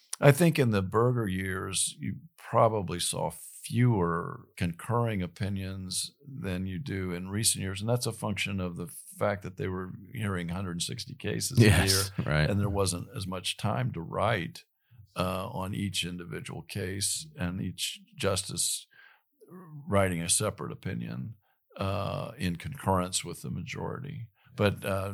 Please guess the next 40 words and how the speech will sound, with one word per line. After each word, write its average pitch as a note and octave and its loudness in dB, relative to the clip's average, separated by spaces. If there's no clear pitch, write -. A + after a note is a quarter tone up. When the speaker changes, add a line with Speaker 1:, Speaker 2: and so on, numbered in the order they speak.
Speaker 1:
because G#2 -2
they - -2
have F#2+ -6
fewer, - -6
they're F#2+ -4
taking F#2+ -4
fewer F2+ -6
cases, - -4
there's F#2+ -4
a F3 -10
little G2+ -2
more - -6
time F#2 -6
to - 0
write. B2 8
And G#2+ 2
some A2 2
might F2 -2
observe F2 -2
that F2+ -4
the G#2+ 4
opinions G#2 4
that F#2+ -6
do A#2+ 0
come G#2 -4
out - -8
are, A1 -8
are, - -8
there's F#2+ 0
been G#2+ -2
more F#2+ 2
time G#2 -2
that F2+ -8
th-, A2 -8
they've G2+ -8
had E2+ -2
to F2+ -6
work F#2 -4
on - -6
them G#1+ -8